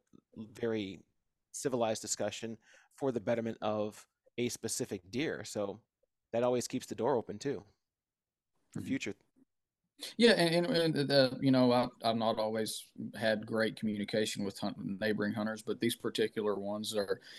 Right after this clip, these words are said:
Speaker 2: you know, we kinda send trail camera photos back and forth, and we communicate and kinda keep each other updated. And so it's really good. It's, it's, it's better for everybody whenever you have good communication with your neighboring hunters, as, as we all know.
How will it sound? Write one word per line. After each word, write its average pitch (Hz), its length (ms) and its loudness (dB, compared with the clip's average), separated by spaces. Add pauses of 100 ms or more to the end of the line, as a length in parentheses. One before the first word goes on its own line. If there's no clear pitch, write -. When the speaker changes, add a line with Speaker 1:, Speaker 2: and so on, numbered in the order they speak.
(160)
Speaker 2:
you 110 100 4
know, 104 120 8
we 107 100 6
kinda 110 280 4
send 110 420 4 (100)
trail 107 180 8
camera 113 320 2
photos 107 380 6
back 104 340 4
and 104 100 2
forth, 101 400 0
and 101 80 0
we 104 80 0
communicate 104 760 4
and 98 100 0
kinda 98 180 -4
keep 98 240 -6
each 98 120 -2
other 101 260 2
updated. 101 380 0
And 113 100 -6
so 113 120 2
it's 123 200 4
really 180 240 10
good. 110 340 10
It's, 107 160 2
it's, - 340 0
it's 123 140 4
better 160 320 8
for - 220 -2
everybody 95 640 2 (400)
whenever 107 300 6
you 104 60 4
have 104 180 4
good 104 220 4
communication 98 600 2
with 95 200 -2
your - 80 -2
neighboring 98 400 -2
hunters, 95 360 -2
as, 92 220 0
as 92 220 2
we 98 100 0
all - 160 0
know. - 240 -2